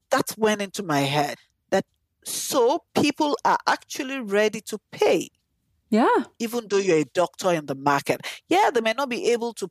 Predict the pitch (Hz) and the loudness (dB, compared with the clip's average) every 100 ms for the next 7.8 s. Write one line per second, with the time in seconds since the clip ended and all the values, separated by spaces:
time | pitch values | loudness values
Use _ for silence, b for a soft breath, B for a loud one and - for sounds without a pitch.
0 | - 214 220 226 - 175 156 170 220 - | -4 0 2 2 -2 -6 -8 -2 -2 -2
1 | - - - _ b b - 165 165 156 | -6 -10 -12 _ b b -4 -2 -2 -4
2 | - 196 165 160 - - 262 - 196 175 | 2 2 2 -4 -2 0 0 -4 -6 -4
3 | 135 156 - 170 170 - B - 185 - | -4 -4 0 0 0 -4 B -2 0 2
4 | 190 180 240 - 254 208 165 151 151 - | 0 2 -2 0 -2 0 -2 0 0 0
5 | 170 - - 233 - - 147 - 175 165 | -4 -4 -6 -4 -2 -2 -4 -4 -4 0
6 | 147 147 151 - - - 175 127 190 202 | 0 0 -2 -8 -6 0 0 0 0 2
7 | 180 170 151 131 226 160 - | 2 0 0 0 2 0 -4